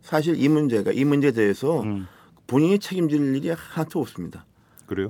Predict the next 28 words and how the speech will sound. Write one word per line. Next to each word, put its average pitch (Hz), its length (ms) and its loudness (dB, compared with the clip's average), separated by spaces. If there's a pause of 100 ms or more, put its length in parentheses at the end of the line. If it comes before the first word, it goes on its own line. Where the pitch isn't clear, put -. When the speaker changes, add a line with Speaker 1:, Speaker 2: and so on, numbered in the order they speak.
Speaker 2:
근데 190 200 2
지금 202 160 2
그렇게 180 240 2
Speaker 1:
네. 139 60 -6
Speaker 2:
전망하셨는데 175 680 2
박근혜 214 420 0
위원장이 170 520 2 (160)
며칠 135 340 0
전에 127 260 0
엠비씨 143 280 -2
문제를 143 300 -4
한번 170 200 -2
언급한 135 340 -2
적이 95 200 -6
있습니다. 101 300 -2
Speaker 1:
네, 104 80 0
그렇습니다. 104 480 -6 (120)
Speaker 2:
이제 147 100 2
Speaker 1:
네. 147 60 0
Speaker 2:
크게 196 560 6
요지가 143 320 0
두 - 180 -4
가지였는데 104 480 0
하나는 143 320 0
징계 120 300 0
사태까지 147 500 -4
간 95 180 -4
것은 101 280 -2